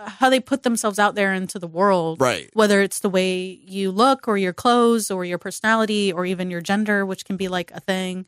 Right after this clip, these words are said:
Speaker 2: Yeah.
Speaker 1: So, yeah, it, it's, I think the biggest part of that show is be yourself and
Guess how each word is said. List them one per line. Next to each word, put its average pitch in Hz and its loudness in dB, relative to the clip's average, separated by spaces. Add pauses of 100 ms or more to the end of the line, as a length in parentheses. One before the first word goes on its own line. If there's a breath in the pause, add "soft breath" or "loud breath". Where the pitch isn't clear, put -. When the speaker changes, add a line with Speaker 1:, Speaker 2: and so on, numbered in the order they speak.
Speaker 2:
Yeah. 98 0 (140)
Speaker 1:
So, 202 4 (260)
yeah, 202 0
it, 214 0 (160)
it's, - 0 (1120 loud breath)
I 254 2
think 339 4
the 277 4
biggest 240 4
part 226 4
of 214 0
that 196 2
show 202 4
is 180 0
be 185 -8
yourself 180 0 (340)
and 190 2